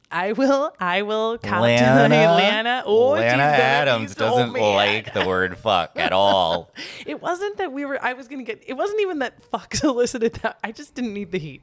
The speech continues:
Speaker 1: <laughs> You know what I
Speaker 2: Yep.
Speaker 1: mean?
Speaker 2: Yep.
Speaker 1: And I, third grade, I don't know how much heat I was getting, but I didn't need the heat. I was like, "Please don't s-, mention the fuck."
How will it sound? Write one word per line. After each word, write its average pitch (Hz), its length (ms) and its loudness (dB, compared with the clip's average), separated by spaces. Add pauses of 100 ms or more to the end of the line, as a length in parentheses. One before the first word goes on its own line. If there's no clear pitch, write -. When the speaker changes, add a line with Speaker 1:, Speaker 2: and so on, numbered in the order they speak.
Speaker 1:
<laughs> - 100 -8
You 254 160 -6
know 214 140 -2
what 196 80 -6
I 269 80 -2
Speaker 2:
Yep. 254 180 0
Speaker 1:
mean? 220 180 -8 (320)
Speaker 2:
Yep. - 100 -6 (200)
Speaker 1:
And 240 160 -4
I, 254 260 -4
third 190 280 -6
grade, 165 180 -2
I 156 60 -2
don't 160 100 -4
know 160 60 -4
how 170 80 -4
much 160 160 -12
heat 165 140 -8
I 147 40 -2
was 147 140 -6
getting, 117 260 -12
but - 100 -8
I 185 60 -4
didn't 220 260 -6
need 220 140 -6
the 196 60 -8
heat. 170 280 -10
I 190 60 -14
was 170 100 -12
like, 175 140 -16
"Please 196 480 -8
don't 151 480 -14 (720)
s-, - 80 -8 (140)
mention 156 400 -10
the - 80 -20
fuck." - 340 -20